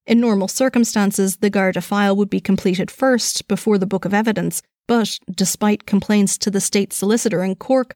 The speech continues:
that the files weren't ready, they were told to complete the book anyway. The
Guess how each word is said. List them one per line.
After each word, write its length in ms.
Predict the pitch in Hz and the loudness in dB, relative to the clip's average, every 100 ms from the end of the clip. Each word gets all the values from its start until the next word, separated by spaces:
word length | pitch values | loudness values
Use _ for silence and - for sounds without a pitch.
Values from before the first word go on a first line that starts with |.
| - | -2
that 300 | 208 208 - 202 | 0 0 -2 -4
the 140 | 190 | -2
files 480 | - 220 208 196 196 | 2 2 4 2 0
weren't 280 | 202 185 190 | -2 -2 -2
ready, 440 | 214 240 214 180 - | 0 0 -2 -4 -2
they 160 | 208 | 0
were 160 | 226 226 | 2 0
told 340 | - 247 240 | 0 0 0
to 240 | - - - | -2 -10 -2
complete 460 | 226 208 190 180 | 0 2 -2 -4
the 80 | 190 | -6
book 240 | 185 151 - | -6 -8 -2
anyway. 520 | 202 208 196 - - _ _ _ _ _ - | 2 2 0 -6 -14 _ _ _ _ _ -8
The 320 | 190 220 208 | 0 2 2